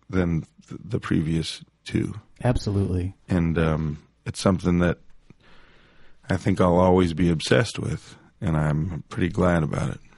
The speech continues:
Speaker 2: And you, so when you were here last time, you did, you played a couple of acoustic songs,
Speaker 1: Mm-hmm.
Speaker 2: uh, that were,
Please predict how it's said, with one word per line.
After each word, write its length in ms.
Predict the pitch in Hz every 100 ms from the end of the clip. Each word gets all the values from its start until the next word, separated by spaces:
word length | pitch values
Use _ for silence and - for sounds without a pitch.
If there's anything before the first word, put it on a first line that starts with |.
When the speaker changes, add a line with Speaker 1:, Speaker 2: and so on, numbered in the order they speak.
| - -
Speaker 2:
And 180 | 135 120
you, 540 | 120 147 214 233 196
so 160 | - 147
when 140 | 139
you 100 | 165
were 60 | 165
here 160 | 139
last 400 | 113 117 135 -
time, 360 | - 104 98 98
you 360 | 101 110 131 139
did, 520 | 117 127 120 117 107
you 160 | 113 139
played 240 | 156 156
a 40 | -
couple 220 | 110 110
of 80 | 101
acoustic 420 | - 127 - -
songs, 580 | 98 92 95 95 - - - 139
Speaker 1:
Mm-hmm. 280 | 113 127
Speaker 2:
uh, 200 | 160 107
that 160 | 104 127
were, 160 | 127